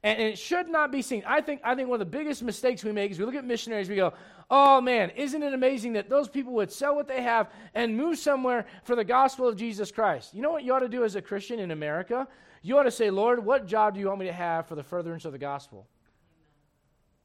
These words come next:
Well, I got one. Thank you. Uh, you know what most people think?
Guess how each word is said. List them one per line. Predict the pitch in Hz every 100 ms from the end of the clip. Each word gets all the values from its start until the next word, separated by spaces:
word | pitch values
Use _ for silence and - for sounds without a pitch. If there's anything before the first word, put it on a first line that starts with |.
| _
Well, | -
I | 160
got | 151
one. | 160 160 117 160 _ -
Thank | 165 156
you. | 127 143 _ - - - - -
Uh, | 160 - - -
you | 202
know | 311
what | 254
most | 247 185
people | 247
think? | 262